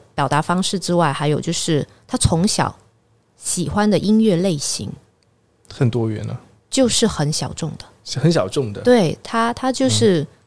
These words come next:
Speaker 1: 多元、
Speaker 2: 嗯。
Speaker 1: 小众，而且迷恋独立音乐。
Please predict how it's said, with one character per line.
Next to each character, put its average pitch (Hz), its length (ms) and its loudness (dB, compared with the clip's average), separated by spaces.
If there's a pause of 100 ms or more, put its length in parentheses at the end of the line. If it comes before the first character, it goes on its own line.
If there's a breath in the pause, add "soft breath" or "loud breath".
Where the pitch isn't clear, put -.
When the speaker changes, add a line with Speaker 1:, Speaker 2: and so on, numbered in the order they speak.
(280)
Speaker 1:
多 277 220 8
元、 139 200 2
Speaker 2:
嗯。 139 60 -6 (100)
Speaker 1:
小 - 300 -6
众， 170 260 -2 (460)
而 180 120 -4
且 175 140 0
迷 156 260 0
恋 190 240 2 (300)
独 147 140 -6
立 165 160 0
音 160 160 -2
乐。 156 200 -2